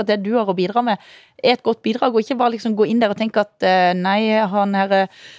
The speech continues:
mannlige redaktøren min på femtifem, han er sikkert mest interessert i det, så jeg skal lage nyheter som treffer." Det, det, det er helt feilslått. Lav ting som du har å komme med, som er liksom, er du den veldig god innenfor, eh, en sportsgren eller en kultursjanger eller noe, så,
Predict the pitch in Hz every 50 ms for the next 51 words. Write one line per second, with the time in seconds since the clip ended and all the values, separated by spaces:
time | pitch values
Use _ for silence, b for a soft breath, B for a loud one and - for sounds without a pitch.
0 | B B B 214 208 208 214 220 220 214 214 190 - 208 214 214 208 196 - 196
1 | - 190 185 180 190 170 - 208 208 190 190 202 196 202 196 185 185 185 180 -
2 | 208 196 185 - 196 190 180 - - 175 175 196 190 - - 185 175 - - 190
3 | 185 180 180 180 175 190 190 175 170 - 180 - - 170 - - - 220 262 -
4 | - - 185 208 208 - - 202 208 208 208 208 208 202 180 190 202 196 - 190
5 | 185 196 190 - - - 226 - 220 - - 220 - 240 233 214 - - - -
6 | 220 202 175 226 240 240 208 214 208 208 208 - 202 190 214 254 285 254 185 170
7 | - 208 202 196 214 208 196 180 214 202 185 170 B B B B B B B -
8 | - 285 277 226 202 208 196 190 175 175 175 - - 175 196 208 226 233 262 240
9 | 202 214 233 226 208 208 220 226 214 - 240 220 202 196 196 190 180 180 180 185
10 | 180 - 190 - - - 254 - - - - - - - 190 185 185 180 180 185
11 | 190 196 190 190 - - 196 185 - - 226 226 247 240 - - - 202 196 190
12 | 190 190 190 208 247 262 - 277